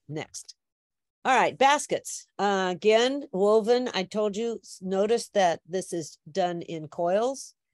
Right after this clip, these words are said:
and, um, the coloring, different, different roots of different plants made different colors. So they could actually color it in more than just black.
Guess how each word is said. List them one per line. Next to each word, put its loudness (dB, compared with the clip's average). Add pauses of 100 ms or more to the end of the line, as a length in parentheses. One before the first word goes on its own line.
(280)
and, -6
um, -8 (220)
the -6 (300)
coloring, 0 (580)
different, -6 (320)
different -4
roots -4
of -8
different -6
plants -8
made -10 (100)
different -10
colors. -6
So -10
they -6
could -8
actually -4
color -2
it -8
in -10
more -8
than -8
just -10
black. -14